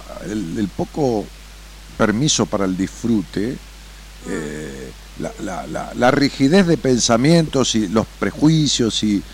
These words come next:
Speaker 1: ¿entendés lo que te digo? No tiene nada que ver con la edad.
Speaker 2: Bien.
Speaker 1: A vos te, te adoptaron teniendo sesenta, sesenta y pico de años, que es mi edad.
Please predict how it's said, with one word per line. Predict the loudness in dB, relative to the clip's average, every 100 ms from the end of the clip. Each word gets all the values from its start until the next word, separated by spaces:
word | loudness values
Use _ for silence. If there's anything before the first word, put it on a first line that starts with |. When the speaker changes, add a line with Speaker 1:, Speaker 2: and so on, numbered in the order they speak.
| -20 -20 -20 -20 -18 -16 -18 -18 -16 -6
Speaker 1:
¿entendés | -4 0 2 2
lo |
que | 0
te | 0
digo? | -2 0
No | 0
tiene | 0 0
nada | 0
que | 0
ver | -2
con | -2
la | -2
edad. | -2 -4 -8 -20 -20 -20 -20 -20 -20 -20 -20 -20 -20 -20 -20 -20 -20 -16
Speaker 2:
Bien. | -8 0
Speaker 1:
A |
vos | 4 4
te, | 6
te | 4 4 2
adoptaron | 2 2 4 4 4 2
teniendo | 0 0 0 -2
sesenta, | -2 -2 -2 -4
sesenta | -6 -4 -4 -4
y |
pico | -4 -2
de | 0
años, | 0 -2
que | -4
es | -4
mi | -4
edad. | -4 -4